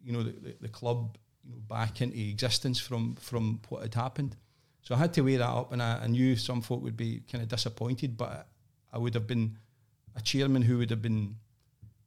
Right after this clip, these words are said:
heart, whose heart wouldn't have been in it, you know, the following season.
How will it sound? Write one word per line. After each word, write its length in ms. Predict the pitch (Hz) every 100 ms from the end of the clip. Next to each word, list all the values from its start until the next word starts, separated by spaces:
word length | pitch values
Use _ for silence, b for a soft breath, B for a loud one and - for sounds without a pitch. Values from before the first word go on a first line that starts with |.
| _
heart, 340 | - 113 - -
whose 140 | 123 113
heart 220 | 117 -
wouldn't 140 | 113
have 100 | 113
been 120 | 107 113
in 100 | 123
it, 80 | - _ _ -
you 120 | 120
know, 240 | 120 117
the 100 | 110
following 400 | 107 120 113 113
season. 460 | 107 113 117 120 110